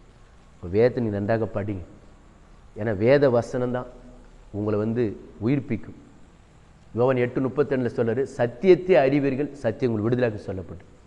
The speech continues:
பிரியமானவர்களே, வேத நன்-, வேதத்தை படிங்க. நீங்க அப்படி படிக்கும்போது,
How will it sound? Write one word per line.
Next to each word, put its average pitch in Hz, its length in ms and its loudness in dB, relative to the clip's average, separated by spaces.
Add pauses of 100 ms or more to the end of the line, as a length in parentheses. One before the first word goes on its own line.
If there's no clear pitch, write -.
(440)
பிரியமானவர்களே, 110 560 0 (160)
வேத 117 240 2
நன்-, 107 380 -2
வேதத்தை 123 500 2
படிங்க. 147 280 4 (580)
நீங்க 101 120 -4
அப்படி 101 160 -2
படிக்கும்போது, 147 720 4